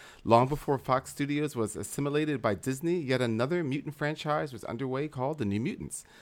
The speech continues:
Since the Disney acquisition of the property, Marvel and Disney have been quiet as a, well, you know what, uh, about when the mutants will be introduced into the M C U. Recently,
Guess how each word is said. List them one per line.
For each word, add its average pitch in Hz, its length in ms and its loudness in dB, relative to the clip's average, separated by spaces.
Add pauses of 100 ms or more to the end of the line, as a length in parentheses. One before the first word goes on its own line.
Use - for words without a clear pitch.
(100)
Since 131 220 -2
the 120 100 -4
Disney 117 240 0
acquisition 117 540 -2
of 92 60 -4
the 104 60 -4
property, 196 520 0
Marvel 151 320 2
and 139 260 0
Disney 143 280 -4
have 139 180 0
been 120 140 -4
quiet 147 340 4
as 135 180 2
a, 131 300 0
well, 107 260 -2 (180)
you 151 120 -2
know 101 100 2
what, 85 180 -2 (420)
uh, 127 200 10
about 135 300 10
when 135 140 8
the 135 80 6
mutants 127 240 2
will 131 80 0
be 117 100 0
introduced 113 400 -2
into 113 300 -4
the - 120 -2
M 98 140 -2
C - 180 -6
U. 117 360 0 (380)
Recently, 104 600 -2